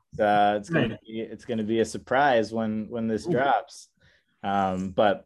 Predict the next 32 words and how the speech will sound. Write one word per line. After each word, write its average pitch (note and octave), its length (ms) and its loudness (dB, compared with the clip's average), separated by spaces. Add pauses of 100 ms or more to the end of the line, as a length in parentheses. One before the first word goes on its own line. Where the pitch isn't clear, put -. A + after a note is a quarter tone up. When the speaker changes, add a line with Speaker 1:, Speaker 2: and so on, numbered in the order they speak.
(120)
Speaker 1:
there A#2 140 2
will A#2 60 2
be A2+ 200 0
two. D#3+ 560 -2 (160)
One A#2 200 -4
goes A#2 240 0
to A2+ 140 -12
you, C3 400 -2
and A#2 100 -10
then G2+ 200 -6
one, G#2 320 -4
one A2+ 180 -2
goes A2 220 2
public G2 480 -2
as, F#2 300 -6 (460)
as F#2+ 200 -4
for G#2 120 -6
every F#2+ 220 0
episode. F2+ 540 -6
So, F2+ 340 -2 (500)
uh, F2 320 -4 (160)
I'll, G#2 220 0
I'll A2 160 2
send G2 260 -2
it F2 140 -8
to G#2 80 -10
you F2+ 100 -8
though. E2+ 280 -6 (200)
Um, G2+ 720 2 (300)
Speaker 2:
Amazing. G#2+ 400 0 (180)
Speaker 1:
and, F2 260 -2 (960)
uh, E2+ 60 0